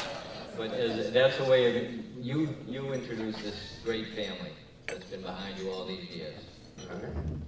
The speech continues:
Speaker 2: If you don't mind, the break protocol here, I wanna introduce all these people who came up here to, to enjoy these festivities with me. So, I'll start with the,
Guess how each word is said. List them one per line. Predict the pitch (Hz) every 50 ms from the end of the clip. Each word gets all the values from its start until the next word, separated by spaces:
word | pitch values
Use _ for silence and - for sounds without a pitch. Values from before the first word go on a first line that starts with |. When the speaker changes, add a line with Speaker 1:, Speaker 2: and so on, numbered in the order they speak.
| -
Speaker 2:
If | - 113 - -
you | 135 127
don't | 127 120 113 110
mind, | 110 107 - 156 160 156 147 - - - - -
the | - -
break | - 120 120 117 - - -
protocol | 120 117 117 120 117 - 131 127 127 127
here, | 131 135 135 135 - - - - - - - - - - - - - -
I | 120
wanna | 110 107 107 107 104 104
introduce | 98 101 110 107 104 -
all | 117 104 101 104
these | 104 95 90
people | - 113 110 - - 110
who | 107 101
came | - - 107 98 98 95
up | - - -
here | - - - 180 185 180 175 - - - - - - - - - - -
to, | - - - - - 85 87 -
to | - - 117 101 95 92 95 92
enjoy | 90 90 110 113 110 104
these | 92 104 104 92 - -
festivities | - - 98 185 - - - - - - - 185 - - -
with | 98 98 - -
me. | 165 160 - - - - - - - - - - - - - - - - - - - - - - - - -
So, | - 508 508 508 415 403 415 - - - - - - - - - - - - - - - - - - - - - - - - - - - - - - - - -
I'll | 98 95
start | - - 151 156 156 147 131 135
with | 135 120 117 123
the, | 127 117 113 110